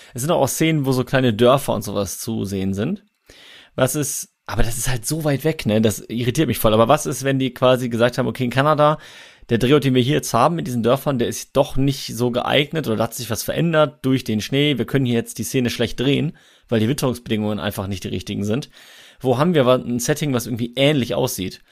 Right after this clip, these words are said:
Und dann gibt's ja die Location Scouts, keine Ahnung, und die haben gesagt, „Hey, wir haben hier in Südargentinien, da gibt's dieses Dorf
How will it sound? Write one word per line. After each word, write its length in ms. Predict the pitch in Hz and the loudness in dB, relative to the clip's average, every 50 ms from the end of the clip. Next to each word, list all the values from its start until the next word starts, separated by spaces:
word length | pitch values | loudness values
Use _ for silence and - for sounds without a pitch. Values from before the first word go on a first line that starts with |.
| _ - - - - - _ - | _ -20 -20 -20 -20 -20 _ -10
Und 140 | - 120 113 | -4 0 2
dann 340 | 117 117 120 120 120 120 123 | 4 4 4 2 0 -2 -6
gibt's 300 | 139 135 127 123 - - | -6 -2 -2 -2 0 0
ja 80 | 123 | -2
die 400 | 113 110 113 110 110 110 104 - - | 0 0 0 0 0 -2 -4 -4 -4
Location 460 | 110 113 - - 131 156 147 - 175 | -6 -2 2 2 2 2 0 -2 -6
Scouts, 380 | - - 170 165 180 196 - - | -4 0 2 2 2 2 0 0
keine 200 | - 117 110 82 | 0 0 2 2
Ahnung, 200 | 101 123 147 139 | 2 2 2 2
und 60 | 117 | 2
die 80 | 117 131 | 2 2
haben 80 | 127 | 2
gesagt, 240 | 117 117 120 117 117 | 2 0 0 0 0
„Hey, 240 | 123 143 175 - - | 0 0 0 0 0
wir 80 | 123 | 0
haben 80 | 120 135 | 2 2
hier 220 | 135 127 123 123 | 2 0 0 -2
in 120 | - 120 120 | -2 -4 -4
Südargentinien, 760 | 127 - 127 - - 139 127 120 120 - 170 175 147 127 120 | -2 -4 -2 0 0 0 0 0 0 -2 -2 0 0 2 2
da 80 | 120 | 2
gibt's 200 | 110 135 139 - | 0 -2 -4 -4
dieses 260 | - 123 117 110 101 | -4 -4 -4 -2 0
Dorf 400 | - 139 139 131 170 220 - - | 2 2 2 2 2 -2 -4 -10